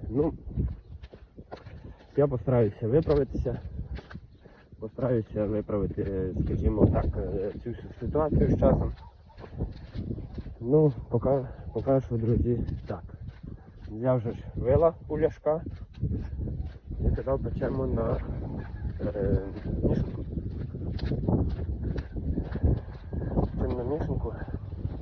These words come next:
будемо збирати. Доброго дня! Будемо збирати мішанку, бо на день передають вітри. Зараз вроді такого, ну, типа, вітер є, але більше сонце. Дальше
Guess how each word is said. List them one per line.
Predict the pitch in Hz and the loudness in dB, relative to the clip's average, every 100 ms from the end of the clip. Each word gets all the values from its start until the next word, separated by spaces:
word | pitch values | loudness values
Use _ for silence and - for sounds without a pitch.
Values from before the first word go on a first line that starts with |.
| - - - | -4 -4 -4
будемо | 120 131 - - - - - - - - - - | 0 0 0 -2 -2 -2 -4 -2 -4 -6 -12 -10
збирати. | 110 120 123 98 92 | -4 0 0 0 4
Доброго | 127 120 127 | 6 6 6
дня! | 135 123 - - - - - - - - - - - - - - - 117 135 | 6 6 2 -6 -8 -10 -14 -16 -14 -14 -14 -18 -20 -20 -20 -20 -14 -6 -2
Будемо | 143 135 | 0 0
збирати | 117 123 123 120 | 0 0 0 0
мішанку, | 117 151 131 - 101 - - - - 101 | 0 0 0 -4 -8 -12 -14 -16 -12 -8
бо | 98 107 113 107 - - - - - - - - - | -2 2 2 0 -6 -10 -10 -12 -8 0 0 0 -6
на | 110 | 0
день | 127 131 | 2 2
передають | 117 107 120 117 113 | 0 0 2 2 -2
вітри. | 117 - 156 185 - - | -4 2 4 4 -2 -2
Зараз | 120 120 113 | 2 2 2
вроді | 117 120 | 2 0
такого, | 113 92 117 | -2 2 2
ну, | 110 | 4
типа, | 113 - 107 | -2 -6 -4
вітер | 113 104 110 | -4 -4 -4
є, | 104 143 | 0 2
але | 104 107 123 - - - - - - | 2 2 0 -4 -10 -12 -14 -16 -8
більше | - - 139 - - | 0 4 4 2 0
сонце. | 110 90 - 101 - - - - - - - - - - 98 | 0 0 -4 -8 -10 -16 -16 -14 -14 -14 -14 -12 -12 -10 2
Дальше | 127 156 - 151 | 4 4 2 0